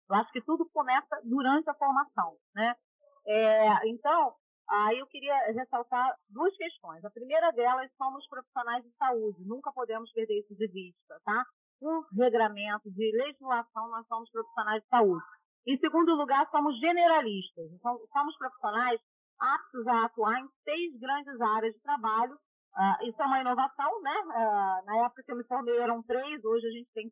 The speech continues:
seis, vou falar um pouquinho sobre isso depois. Mas tudo começa na formação, eu quero dizer aqui, né? Porque a gente tem aí uma proliferação de cursos de nutrição, ah, muitos deles à distância,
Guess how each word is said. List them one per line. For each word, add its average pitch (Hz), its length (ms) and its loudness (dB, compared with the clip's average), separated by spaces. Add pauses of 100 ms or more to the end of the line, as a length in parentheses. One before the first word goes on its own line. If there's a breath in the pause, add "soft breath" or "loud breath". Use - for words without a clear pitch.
seis, 262 220 -6
vou 247 100 -6
falar 196 220 0
um 208 40 -4
pouquinho 202 300 -8
sobre 196 240 -4
isso 196 160 -6
depois. 240 420 4 (720)
Mas 262 260 0
tudo 349 180 -2
começa 285 360 0
na 240 140 0
formação, 240 840 -2
eu 208 140 -2
quero 208 260 -4
dizer 202 480 -4
aqui, 240 360 -10 (200)
né? 240 180 -4 (380)
Porque 233 260 -4
a 269 100 2
gente 294 400 -12
tem 269 360 -6
aí 247 320 -4
uma 233 280 -4 (140)
proliferação 269 680 -6 (140)
de 202 220 -20
cursos 349 600 0
de 262 160 -14
nutrição, 226 720 -2 (400)
ah, 208 320 0
muitos 302 480 -6
deles 240 340 -8
à 233 80 0
distância, 226 840 -6